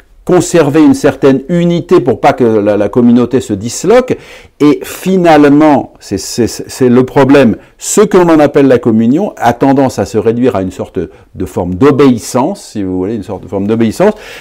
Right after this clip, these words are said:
qui, qui, qui, qui n'est plus ancrée sur la foi objective, c'est-à-dire que je professe la foi, ah oui, mais ce n'est, c'est pas ça, c'est pas là ça la question, c'est est-ce que vous m'obéissez ?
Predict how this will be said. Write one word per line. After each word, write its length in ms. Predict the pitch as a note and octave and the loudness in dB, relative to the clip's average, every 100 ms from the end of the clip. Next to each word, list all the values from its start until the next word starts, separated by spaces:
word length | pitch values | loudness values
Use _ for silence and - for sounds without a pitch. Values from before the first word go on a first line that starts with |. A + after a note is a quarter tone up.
| - | -8
qui, 240 | D3+ D3+ | -4 -4
qui, 240 | - D#3 C#3+ | -2 -2 0
qui, 280 | C#3+ C#3+ C#3 | 0 0 0
qui 180 | - | 0
n'est 100 | C#3+ | 2
plus 400 | C3+ F#3+ A#3 C#4+ A#3+ - | 2 2 4 6 4 2
ancrée 720 | E3 - - - - - F3+ | 0 0 -6 -12 -6 2 2
sur 460 | - - - C#3 B2 | 2 -6 -6 -4 0
la 120 | B2 | -2
foi 440 | - - C#3 C3+ | -2 -4 0 2
objective, 720 | B2 A2 B2+ - A3+ C#4 A3+ B2 | 0 0 -4 -4 0 0 0 -2
c'est-à-dire 460 | A#2+ A#2 B2 C3+ | -4 -2 0 0
que 80 | - - - | -2 -8 -6
je 140 | A#2 | 0
professe 400 | D3+ D#3 D#3+ D#3 | 2 4 4 2
la 140 | D3 C3+ | 4 0
foi, 180 | C3+ C3 | 2 2
ah 100 | A#2+ | 4
oui, 60 | |
mais 120 | B2 A#2 | 2 2
ce 100 | B2 | -2
n'est, 140 | A2+ - - | -4 -6 -10
c'est 140 | - | -4
pas 160 | A#2+ D3+ | 0 0
ça, 240 | - E3 | 2 2
c'est 80 | - | 2
pas 100 | - | 0
là 80 | D#3 | 0
ça 160 | D3 D3+ | 2 2
la 120 | C#3 | 2
question, 320 | C3+ C3+ B2+ | 0 -2 -4
c'est 200 | - B2 | -2 0
est-ce 160 | C#3+ C#3+ | 0 0
que 100 | D3 | 0
vous 240 | B2+ B2 - - | 0 -2 -6 -8
m'obéissez ? 800 | G#2+ C3 C#3+ C#3 C3+ C3+ - B3 | -2 2 2 4 2 0 -2 -2